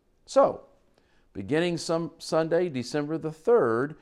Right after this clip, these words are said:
we will step aside from the book of Revelation itself to lay a foundation about the doctrine of eschatology, which is the doctrine of last things. I really believe that this is crucial.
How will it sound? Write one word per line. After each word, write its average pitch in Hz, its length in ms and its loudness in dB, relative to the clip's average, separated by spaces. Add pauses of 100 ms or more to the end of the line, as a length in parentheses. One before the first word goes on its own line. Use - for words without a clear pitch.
(260)
we 123 120 -2
will 113 160 -2
step 202 420 0
aside 131 580 0
from 123 200 -4
the 113 100 -2
book 127 260 -2
of 147 140 -6
Revelation 113 640 -2
itself 101 760 2 (640)
to - 80 -2
lay 208 240 4
a 240 80 2
foundation 147 800 -2
about 117 240 -6
the 117 60 -6
doctrine 113 800 -2
of - 260 -6
eschatology, 123 1300 -4 (440)
which - 160 -6
is 151 140 -2
the 156 80 -2
doctrine 120 720 0
of 101 180 -8
last 95 460 -6
things. 110 560 -8 (760)
I - 60 -4
really 277 220 2
believe 175 380 2
that 127 180 -2
this 165 200 -2
is 127 280 -4 (180)
crucial. - 560 -4